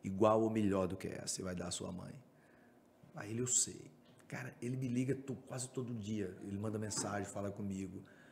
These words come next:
É como se, sabe assim, tem uma ligação. E meu filho mais velho adora ele, é apaixonado por ele, né, o Hugo.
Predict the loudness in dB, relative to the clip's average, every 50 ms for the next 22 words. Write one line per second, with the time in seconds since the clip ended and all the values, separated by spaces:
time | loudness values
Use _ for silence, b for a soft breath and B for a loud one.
0 | B B B B B -10 -8 -4 -2 2 4 6 6 6 6 4 2 0 0 2
1 | 2 2 2 4 2 2 2 2 0 0 -4 -6 -4 0 2 4 4 6 6 6
2 | 6 6 6 4 2 0 2 4 6 6 6 8 6 6 8 8 6 8 8 8
3 | 8 8 6 6 6 8 8 10 10 10 10 10 10 10 8 6 4 2 2 4
4 | 4 4 6 8 10 10 10 8 6 6 6 8 8 8 8 6 4 2 2 4
5 | 6 6 6 6 4 2 0 -2